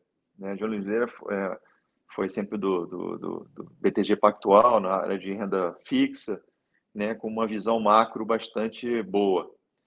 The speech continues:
E, e eu, por, por mais que eu seja considerado,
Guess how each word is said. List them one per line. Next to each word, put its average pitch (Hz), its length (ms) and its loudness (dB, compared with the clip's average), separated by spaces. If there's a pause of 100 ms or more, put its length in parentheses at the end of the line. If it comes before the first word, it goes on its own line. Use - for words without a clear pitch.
(240)
E, - 340 -4
e 143 40 8
eu, 175 180 8
por, 120 260 -4
por 131 200 -4
mais 143 320 2
que - 140 -8
eu 113 160 0
seja 113 260 -8
considerado, 104 880 2